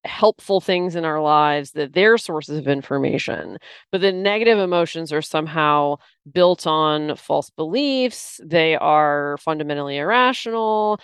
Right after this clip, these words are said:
They are seeing the world in the wrong sorts of ways, whereas positive emotions are seeing the world in the right sorts of ways. And so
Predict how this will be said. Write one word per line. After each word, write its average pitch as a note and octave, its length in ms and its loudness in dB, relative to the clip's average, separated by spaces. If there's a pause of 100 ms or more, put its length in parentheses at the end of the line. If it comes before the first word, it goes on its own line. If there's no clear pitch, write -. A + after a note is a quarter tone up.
(200)
They G3+ 200 2
are G#3 120 2
seeing A#3 520 0
the F#3+ 100 -2
world F3 420 0
in D#3+ 100 -8
the D3+ 100 -8
wrong G3 460 4
sorts - 360 -14
of D3 160 -6
ways, - 540 -8
whereas D#3+ 300 0
positive F#3 460 2
emotions D3 460 -4
are C#3+ 80 -4
seeing D#3 400 0
the C#3+ 80 -4
world C#3+ 400 -2
in C#3 80 -8
the C3 100 -10
right E3 320 2
sorts - 260 -8
of - 160 -10
ways. - 380 -8 (280)
And F3+ 140 -6
so F3 320 2